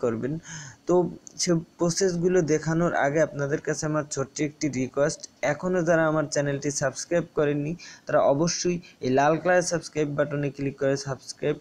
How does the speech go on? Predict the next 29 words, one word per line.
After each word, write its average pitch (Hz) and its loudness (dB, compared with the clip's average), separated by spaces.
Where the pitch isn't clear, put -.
করে 165 2
দিবেন 165 0
এবং 139 0
পাশে 160 2
থাকা 160 -2
বেল 147 2
আইকনে 147 0
ক্লিক 139 -2
করে 131 0
অলে 147 4
ক্লিক 127 -4
করে 117 0
দিবেন। 104 -6
তো - 0
আর 156 6
একটা 180 -4
কথা 185 0
হচ্ছে, 180 -2
আমি 165 2
গতকালকে 156 2
একটা 151 -2
অ্যাপ্লিকেশন 151 0
শেয়ার 165 0
করছিলাম 165 0
যে 147 2
অ্যাপ্লিকেশনটার 156 -2
মাধ্যমে 147 0
আপনারা 143 0
প্রতিদিন 170 -2